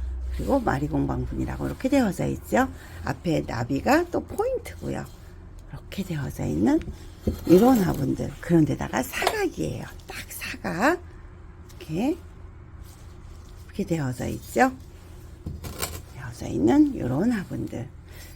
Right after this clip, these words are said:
그리고 생각보다 그렇게, 어, 무겁지 않고요. 어, 가격은, 어, 가격은 개당 이만 원씩이에요. 개당 이만 원. 요거 같은 경우 사이즈는요, 한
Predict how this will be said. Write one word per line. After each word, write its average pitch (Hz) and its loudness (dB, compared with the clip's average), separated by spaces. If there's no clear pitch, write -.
그리고 233 -2
생각보다 320 -2
그렇게, - -2
어, 139 -2
무겁지 208 0
않고요. 180 2
어, 160 6
가격은, 185 8
어, 135 4
가격은 160 2
개당 247 6
이만 220 8
원씩이에요. 117 2
개당 139 0
이만 151 4
원. 190 8
요거 208 8
같은 180 2
경우 123 0
사이즈는요, 240 4
한 302 4